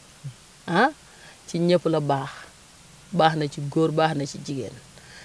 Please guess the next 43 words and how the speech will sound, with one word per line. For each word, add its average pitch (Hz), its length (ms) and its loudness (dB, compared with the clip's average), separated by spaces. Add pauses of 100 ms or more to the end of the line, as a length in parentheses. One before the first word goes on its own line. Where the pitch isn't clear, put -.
(160)
Da 165 80 2
ngeen 175 140 6
di 180 100 6
bañ 165 160 2
a 156 60 0
toog 151 260 4
rek 147 140 2
naan 151 260 2
góor 160 200 4
a 156 40 4
war 151 160 2
a 143 40 -2
def 139 180 -4
lii, 147 300 0
jigéen 147 280 0
a 147 40 -2
war 143 140 -2
a 147 40 -2
def 147 180 -4
lii. 120 300 -6 (100)
Loolu 160 240 6
moom 147 200 0
c'est 131 180 0
terre 151 200 2
à 131 120 -4
terre. 127 240 -6 (960)
Loolu 156 220 -2
moom 151 300 -4
man 147 140 -6
xalaatuma 147 480 -2
loolu 135 240 -10
quoi. 92 160 -10 (500)
Man 165 200 2
lu 190 120 6
ma 214 120 8
sentir 196 440 10
def 175 280 8
ci 185 100 6
cadre 196 320 10 (120)
liggéey, 160 360 8 (480)
dama 160 180 0
koy 139 180 2
def. - 180 -8